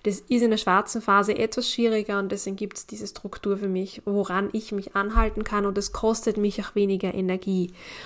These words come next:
Weil Hausnummer, es driftet ab vom Thema im Workshop und dann sind wir irgendwo gelandet, dann kann ich den Schritt zur Seite machen,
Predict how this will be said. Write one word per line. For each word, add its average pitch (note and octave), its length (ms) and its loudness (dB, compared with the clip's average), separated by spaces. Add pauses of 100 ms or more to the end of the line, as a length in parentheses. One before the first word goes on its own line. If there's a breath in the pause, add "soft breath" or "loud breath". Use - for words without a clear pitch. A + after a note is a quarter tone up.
(320 loud breath)
Weil G#3 460 6
Hausnummer, A#3+ 720 6
es - 260 0 (120)
driftet A3+ 420 2
ab B3+ 300 4
vom C4 220 2
Thema A#3+ 380 4
im A3+ 160 0
Workshop A#3 600 4
und G#3+ 120 -2
dann G#3+ 120 2
sind G#3 220 0
wir G#3+ 100 0
irgendwo B3 380 4
gelandet, A#3+ 720 0
dann G#3 120 -4
kann G3+ 240 0
ich A#3+ 100 -2
den G#3+ 140 -2
Schritt A#3 320 -2
zur - 240 -10
Seite C4+ 400 -2
machen, A#3+ 460 0